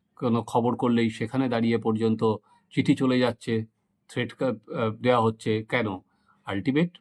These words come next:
হচ্ছে যাতে কেউ কোনো বিরুদ্ধাচরণ না করতে পারে। যে বিরোধী কণ্ঠস্বর,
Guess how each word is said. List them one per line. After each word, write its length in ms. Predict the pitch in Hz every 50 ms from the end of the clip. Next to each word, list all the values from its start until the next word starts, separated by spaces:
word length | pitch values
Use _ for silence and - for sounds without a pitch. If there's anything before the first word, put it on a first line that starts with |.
| _ _ -
হচ্ছে 420 | 117 113 - _ - 175 262 285 - _ _ _ _ _ _ _ _ _ -
যাতে 420 | 113 98 95 - 135 - - - - _ _ _ _ _ _ _ _ _ _
কেউ 200 | _ 143 139 175
কোনো 260 | 180 - 151 139 160 147
বিরুদ্ধাচরণ 680 | 107 104 117 151 170 170 - 147 - 135 120 123 120 113
না 180 | 107 98 98
করতে 320 | - - 113 104 - 117 101
পারে। 360 | - 101 95 95 101 101 - -
যে 260 | 127 110 135 160 151
বিরোধী 420 | 110 104 127 147 180 196 214 208
কণ্ঠস্বর, 720 | 175 - 110 110 110 - 117 107 - - 107 95 90 90